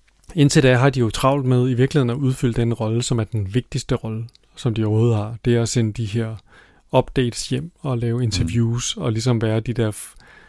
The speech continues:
Speaker 1: menneskene ombord på Providence. Altså, det, altså, det er vigt-, det er jo i virkeligheden mere sådan en slags reklame. Øh, hvad hedder det? Altså, det, det, det, det, det er ligesom de der Mercury-astronauter, ikke? De sidder bare inde i sådan en,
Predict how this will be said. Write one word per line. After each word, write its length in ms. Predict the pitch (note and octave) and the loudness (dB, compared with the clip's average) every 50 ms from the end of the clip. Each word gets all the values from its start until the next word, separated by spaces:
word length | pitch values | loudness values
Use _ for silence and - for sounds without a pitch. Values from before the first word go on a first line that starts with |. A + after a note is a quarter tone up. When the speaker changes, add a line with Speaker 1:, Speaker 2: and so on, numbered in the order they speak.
| - - - - - _ _ _ | -20 -20 -20 -20 -20 _ _ _
Speaker 1:
menneskene 520 | - A#2+ A#2+ B2 C3 C3 - - D#3+ D3 C3 | -2 2 4 4 4 2 0 0 2 2 2
ombord 440 | A#2+ A#2+ A2 - B2 B2 B2+ A2 - | 2 0 -2 -2 -2 -2 -2 -2 -2
på 300 | - C3 B2 A#2 G#2+ - | -2 0 0 0 -2 -6
Providence. 800 | - - B2 A#2 A2+ A2+ B2 A#2+ A#2 A2 G#2+ - - - - - - - - - - - - _ _ _ - | -4 -2 -2 0 0 0 -2 -4 -4 -4 -6 -8 -10 -12 -14 -16 -20 -20 -20 -20 -20 -20 -20 _ _ _ -8
Altså, 260 | A#2 - - A2 G#2+ - - | -8 -6 -6 -6 -8 -4 -2
det, 240 | B2+ A#2+ A2+ A2+ A#2 - - | 0 0 0 -2 -6 -8 -6
altså, 160 | E3 A#2 - | -6 -2 2
det 80 | - B2+ | 4 4
er 40 | A#2+ | 6
vigt-, 240 | A#2 B2 A#2+ A2+ - | 4 4 2 4 2
det 60 | C3 | 2
er 20 | |
jo 60 | A#2+ | 4
i 20 | A2 | 4
virkeligheden 380 | C3 C3 - C#3+ B2 B2+ B2+ | 4 4 4 4 4 6 4
mere 160 | A#2 A#2+ B2+ A#2+ | 4 4 4 4
sådan 140 | - C3+ | 2 2
en 40 | B2 | 0
slags 340 | - - B2 A2+ - - - | 2 0 0 0 0 -2 -4
reklame. 640 | A2+ - - - A#2+ A2+ A2+ A#2+ B2+ C#3 C#3+ C#3 - _ _ _ _ _ _ _ _ _ - - - - _ _ - | -4 -4 -4 -2 0 0 2 2 4 2 2 0 -2 _ _ _ _ _ _ _ _ _ -20 -20 -20 -20 _ _ -6
Øh, 200 | A#2+ G#2+ G#2 G#2 | -4 -2 -2 0
hvad 120 | G#2 G#2+ G2 | 0 0 0
hedder 240 | G2+ A2 G#2+ G#2 | 0 0 -2 -2
det? 360 | G2 - G#2 G#2 G2+ G2 G2 G2 - - - - - - - _ | -2 -2 -2 -4 -2 -4 -6 -8 -12 -18 -20 -20 -20 -20 -12 _
Altså, 180 | - G#2 F#2+ A2 G#2+ G2+ _ - | -6 -4 -4 -4 -6 -8 _ -12
det, 100 | F3+ G#3 - _ _ - | -14 -14 -14 _ _ -8
det, 160 | - B2 - - | -8 -4 -2 -2
det, 140 | C3 A#2+ | 0 2
det, 180 | C3+ C3 B2+ B2 | 2 2 2 2
det 60 | C#3+ | 0
er 40 | C#3 C#3+ | 0 0
ligesom 220 | C#3+ B2 C3 C3 | 2 2 2 2
de 100 | - B2+ | 2 2
der 120 | A2+ B2+ A2 | 2 0 2
Mercury-astronauter, 1120 | G#2+ G#2+ A2+ A#2 - - C3+ B2+ A#2+ A#2 A#2+ A#2+ A2+ - - A2+ A2+ A2 A2+ A2+ B2 B2 | 2 2 0 0 0 0 0 2 2 0 -2 -4 -4 -4 -4 -2 -2 -2 -2 -4 -4 -4
ikke? 120 | B2+ - - | -4 -6 -6
De 80 | B2 | -2
sidder 180 | A#2 C#3 C#3 C3 | 0 2 2 2
bare 180 | B2+ B2 A#2 A2+ | 2 0 0 0
inde 100 | A#2+ B2 | 0 0
i 20 | |
sådan 140 | A2 A#2 B2 | 0 0 0
en, 340 | A2+ G#2+ G#2 G2+ G2+ G2+ | -2 -2 -2 -4 -6 -10